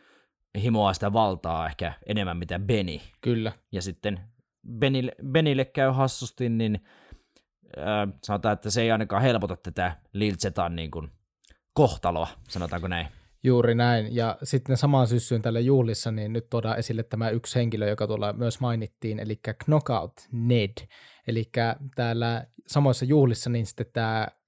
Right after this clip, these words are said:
Speaker 2: en ihan tarkalleen muista, miten se tilanne eteli, mutta tää Lil Z sitten al-, se niinku nöyryttää tätä Knockout Nedia siellä, joka on tämmönen hyvin rauhassa henkilö. Se on vähän niinku vannotunut, että se ei halua yhtään mukaan niihin väkivaltahommiin, mut sit se nöyryttää tätä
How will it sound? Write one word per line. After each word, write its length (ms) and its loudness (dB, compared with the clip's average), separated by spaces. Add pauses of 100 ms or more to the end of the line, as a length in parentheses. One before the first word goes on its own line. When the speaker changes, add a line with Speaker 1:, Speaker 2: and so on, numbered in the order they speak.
(140)
Speaker 2:
en 60 4
ihan 120 8
tarkalleen 300 4
muista, 180 0
miten 220 4
se 80 -2
tilanne 320 -2
eteli, 260 4
mutta 220 -4
tää 180 2
Lil 220 4 (180)
Z 160 4
sitten 300 -4
al-, 120 -4 (200)
se 120 -2
niinku 160 2
nöyryttää 640 4
tätä 280 -4
Knockout 440 -2
Nedia 320 4
siellä, 340 0 (420)
joka 140 2
on 80 4
tämmönen 240 2
hyvin 220 4
rauhassa 440 2
henkilö. 500 -2 (360)
Se 100 -6
on 40 -2
vähän 120 -4
niinku 140 -2
vannotunut, 480 0
että 120 -6
se 60 -2
ei 60 2
halua 240 -2
yhtään 260 -4
mukaan 320 -2
niihin 140 -2
väkivaltahommiin, 920 0
mut 160 -8
sit 140 0
se 80 2
nöyryttää 480 2
tätä 340 -2